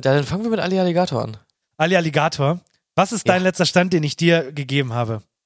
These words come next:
Speaker 1: Äh, mein letzter Stand, den du mir gegeben hast, war,
Speaker 2: Ja.
Speaker 1: er ist weg und kommt nicht wieder.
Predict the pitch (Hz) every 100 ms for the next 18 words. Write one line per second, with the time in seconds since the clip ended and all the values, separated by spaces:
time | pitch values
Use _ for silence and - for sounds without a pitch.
0 | _ - 135 135 131 135 160 - - 160
1 | 143 - 131 135 160 160 135 127 147 156
2 | 135 123 151 156 156 160 151 - 131 147
3 | 151 170 165 - 123 113 123 127 120 131
4 | 117 113 113 107 113